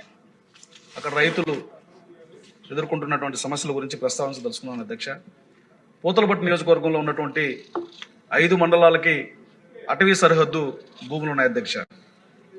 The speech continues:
అవన్నీ కూడా సస్యశ్యామలంగా పంటలు పండే భూములు అధ్యక్ష. అదృష్టమో దురదృష్టమో కానీ మిగతా ప్రాంతాలంతా కూడా నీరు లేక-, నీరు,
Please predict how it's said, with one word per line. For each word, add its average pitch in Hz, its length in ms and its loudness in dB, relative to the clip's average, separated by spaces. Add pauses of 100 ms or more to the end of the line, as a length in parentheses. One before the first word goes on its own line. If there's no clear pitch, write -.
(260)
అవన్నీ 175 320 6
కూడా 190 400 8 (640)
సస్యశ్యామలంగా 180 680 4
పంటలు 170 400 2
పండే 156 420 2 (340)
భూములు 147 260 -2
అధ్యక్ష. 117 280 -4 (920)
అదృష్టమో 220 500 4
దురదృష్టమో 190 560 2
కానీ 170 200 6 (840)
మిగతా 196 320 8
ప్రాంతాలంతా 196 540 6 (100)
కూడా 175 160 12 (720)
నీరు 202 280 8
లేక-, 175 320 6
నీరు, 170 220 2